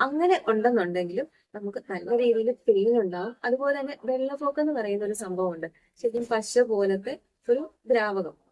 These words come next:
അത്, ഏഹ്, ലേഡീസ് എല്ലാവർക്കും അറിയാവുന്നതായിരിക്കും വെള്ളപ്പൊക്കം എന്നുള്ളത്. അതായത് അസ്ഥി ഉരുക്കം എന്നൊക്കെ നമ്മൾ പറയാറുണ്ട്. അപ്പൊ അങ്ങനെ പെൽവിക് ഇൻഫ്ലമേറ്ററി ഡിസീസ് ഉണ്ടെന്നുണ്ടെങ്കിൽ അങ്ങനെയുള്ള കാര്യങ്ങൾ ഉണ്ടാവും.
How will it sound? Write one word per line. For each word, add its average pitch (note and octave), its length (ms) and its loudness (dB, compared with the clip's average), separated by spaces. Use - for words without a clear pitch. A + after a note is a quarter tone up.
അത്, A#3+ 260 -2
ഏഹ്, A#3+ 220 4
ലേഡീസ് C4 360 2
എല്ലാവർക്കും A#3+ 340 0
അറിയാവുന്നതായിരിക്കും G#3 720 -2
വെള്ളപ്പൊക്കം G3+ 460 0
എന്നുള്ളത്. F#3 280 -6
അതായത് A3+ 220 0
അസ്ഥി A3 320 -6
ഉരുക്കം B3 380 -2
എന്നൊക്കെ A3 240 -2
നമ്മൾ G#3+ 240 -4
പറയാറുണ്ട്. F#3 520 -4
അപ്പൊ A#3 160 -12
അങ്ങനെ C#4+ 400 2
പെൽവിക് A3+ 460 -4
ഇൻഫ്ലമേറ്ററി G#3+ 640 -4
ഡിസീസ് G3 360 0
ഉണ്ടെന്നുണ്ടെങ്കിൽ F#3 600 -4
അങ്ങനെയുള്ള A#3+ 420 0
കാര്യങ്ങൾ F#3+ 440 -4
ഉണ്ടാവും. F3 360 -8